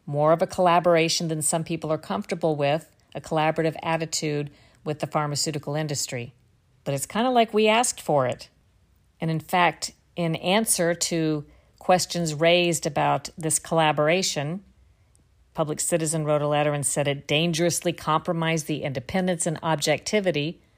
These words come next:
of senior F D A staff and clinical reviewers. Well,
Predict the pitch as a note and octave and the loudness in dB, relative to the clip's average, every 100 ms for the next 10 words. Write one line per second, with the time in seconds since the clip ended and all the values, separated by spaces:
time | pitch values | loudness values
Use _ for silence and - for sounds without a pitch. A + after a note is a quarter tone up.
0 | _ - D3 - - E3+ E3 - D#3+ - | _ -14 -12 -6 -2 0 0 0 -2 -4
1 | D#3 D3 D3 - D#3 D3+ D3+ C#3+ - D#3 | -2 -2 -2 -2 0 0 -2 -8 -6 -4
2 | D3 - C#3+ C#3+ F3 G3 D#3+ D#3+ D#3+ C#3+ | -4 -4 -4 -4 0 0 0 0 0 2
3 | E3+ A3+ | 2 0